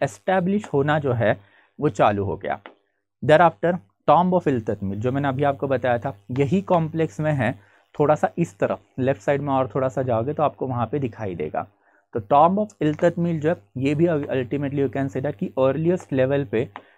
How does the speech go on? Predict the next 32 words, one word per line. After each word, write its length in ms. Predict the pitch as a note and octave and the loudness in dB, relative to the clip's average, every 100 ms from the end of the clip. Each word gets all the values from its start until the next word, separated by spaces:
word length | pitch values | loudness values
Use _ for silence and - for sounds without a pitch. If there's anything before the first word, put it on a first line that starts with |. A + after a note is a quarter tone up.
| _ | _
एक 120 | - C3+ | -4 -2
basically 480 | C3+ C3 C#3 D#3 | 0 0 -2 0
you 60 | C#3+ | 0
can 180 | C#3 C#3 | 0 -4
say 120 | C#3 | -4
that 120 | D3 D3+ | -4 -6
स्ट्रक्चरल 680 | _ - D3+ - F3+ F#3+ | _ -12 -12 -2 0 2
ब्यूटी 360 | E3+ C#3+ C3+ C3+ | 0 0 0 0
का 120 | D3 | 0
एग्जांपल 640 | D3 A2 A#2+ G#2+ G2+ G#2 | -2 -2 -2 -2 0 -2
है। 160 | G2 D#2+ - _ _ _ _ - | -2 -4 -8 _ _ _ _ -6
इसमें 320 | B2+ - D#3+ | -6 -2 0
ultimately 500 | D3+ D#3 D#3 D3 E3 - | 0 0 -2 -2 -4 -4
for 200 | - C#3+ | 2 2
the 160 | D#3 E3+ | 2 -2
first 320 | - E3 D#3+ - | 0 -2 -2 -2
time 200 | F#3 G3 | -4 -2
इंडियन 460 | C#3+ D3+ E3 F#3 D#3 | -2 0 2 2 0
masons 420 | C3+ C3 E3+ F3 | -2 -2 -2 -2
जो 120 | D3 | 0
है 160 | C3+ C#3 - _ | 2 0 -2 _
वो 140 | C3 C#3 | 0 2
इम्प्लीमेंट 520 | C3 D3+ D#3+ E3+ E3+ | 0 -2 0 -2 -2
किए 200 | C3+ A#2 | -2 -2
गए 140 | A2+ | -2
थे, 120 | A2 | -2
या 60 | C#3+ | -2
फिर 180 | D#3 D3+ | -2 -2
इंडियन 420 | C#3 C#3 E3 F3+ C#3+ | -4 0 -2 -2 -2
masons 380 | B2 - E3+ | -4 -2 -2
जो 180 | C#3 D3+ | 0 0
है 280 | C3 G2 G#2+ | 2 2 0